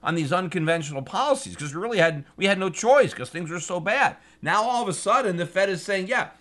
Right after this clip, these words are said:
that is, this is now what we're gonna use at the first sign of trouble." Right? The minute, if, if we think we're gonna go into recession, even if it's not another financial crisis, well,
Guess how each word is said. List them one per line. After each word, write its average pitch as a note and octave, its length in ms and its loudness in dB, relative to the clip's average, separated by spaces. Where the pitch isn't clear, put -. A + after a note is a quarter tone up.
that G3+ 200 4
is, F#3+ 140 0
this G#3 260 0
is F#3+ 120 -8
now F#3 240 0
what D#3+ 160 -6
we're D#3 140 -6
gonna D#3 140 -4
use D3 420 0
at F3 160 0
the E3+ 80 -4
first A#3+ 340 -8
sign G#3+ 240 -2
of G3 100 -4
trouble." A3+ 440 -8
Right? D#3 240 -4
The F3 80 -2
minute, A3+ 320 -4
if, F3 140 -2
if E3 120 -6
we A3+ 120 -4
think A#3+ 220 -6
we're A3+ 80 -2
gonna G3 140 0
go G#3+ 120 0
into F#3+ 140 -2
recession, F#3+ 600 -2
even G3 220 -4
if F#3+ 100 -6
it's F3 160 -6
not G3 200 2
another E3+ 280 0
financial A3 460 -8
crisis, D#3+ 480 -8
well, B3 240 -12